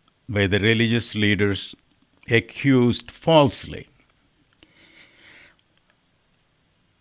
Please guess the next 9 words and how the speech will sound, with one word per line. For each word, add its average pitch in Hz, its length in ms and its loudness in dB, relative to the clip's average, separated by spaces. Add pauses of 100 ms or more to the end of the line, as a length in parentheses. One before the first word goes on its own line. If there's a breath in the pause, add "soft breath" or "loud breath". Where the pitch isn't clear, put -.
(440)
And 143 400 2
why? 143 440 2 (720)
Why 170 520 2
did 151 320 2
Jesus 135 500 4
have 113 260 -2
to 104 100 -10
do 98 240 -4
this? - 460 -14